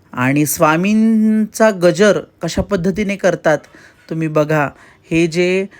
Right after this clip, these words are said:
लहान चि-, चिमुकले आहेत, पोलीस यंत्रणा खूप मोठ्या प्रमाणात तैनात करण्यात आलेली आहे. पोलिसांनी, अ, देखील आपल्या डोळ्यामध्ये स्वामींना पाहण्यासाठी,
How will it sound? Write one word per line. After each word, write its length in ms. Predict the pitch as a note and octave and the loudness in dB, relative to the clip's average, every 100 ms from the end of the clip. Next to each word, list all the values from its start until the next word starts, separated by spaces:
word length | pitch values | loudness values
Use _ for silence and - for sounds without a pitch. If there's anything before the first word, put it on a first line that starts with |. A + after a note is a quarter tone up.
| _ _ - | _ _ -2
लहान 340 | D#3+ D#3+ E3+ | 0 2 2
चि-, 380 | F#3+ E3+ - - | -2 -6 -16 -8
चिमुकले 460 | - F3 F3+ F3+ F3 | -4 -4 -4 0 2
आहेत, 320 | D#3+ D3+ C3+ - - _ _ _ _ | 2 0 -2 -6 -20 _ _ _ _
पोलीस 380 | G#3+ F3+ A3 A#3 | 2 2 0 0
यंत्रणा 420 | G#3+ F#3+ G3+ G3 F#3+ | 0 0 -2 -2 -4
खूप 160 | G3 - - F#3 | -12 -18 -14 -8
मोठ्या 400 | F3 - - F#3 | -8 -2 -2 -2
प्रमाणात 500 | F#3 F3 D#3 D3+ D3+ - | -2 -2 0 0 -2 -2
तैनात 300 | D3+ C3 C3 - | -2 0 -2 -2
करण्यात 320 | C3+ A#2+ A#2+ | -4 -2 -4
आलेली 300 | C3 A#2+ A2 | -4 -4 -8
आहे. 200 | B2+ C3+ - - - - - _ - | -10 -14 -20 -20 -20 -20 -20 _ -2
पोलिसांनी, 680 | F3 E3 F3 F3+ E3+ E3+ F3+ | 0 0 0 -2 0 -2 -4
अ, 320 | F3+ - F3 | -4 -2 -2
देखील 580 | E3 E3 D#3+ - F3+ C3+ - - _ | 0 0 -2 -6 -6 -6 -10 -20 _
आपल्या 380 | - D3+ F3 F3 | -8 -6 0 2
डोळ्यामध्ये 640 | F3 E3+ D#3+ F3 F3 F3 | 2 4 4 2 0 -2
स्वामींना 600 | F#3 - D#3+ D#3 F3 F3+ F3+ | -2 -2 -2 -2 -2 -2 -4
पाहण्यासाठी, 840 | F3+ D#3+ D#3 E3 E3 D#3+ E3+ D3 | -2 -2 -2 -2 -4 -6 -8 -10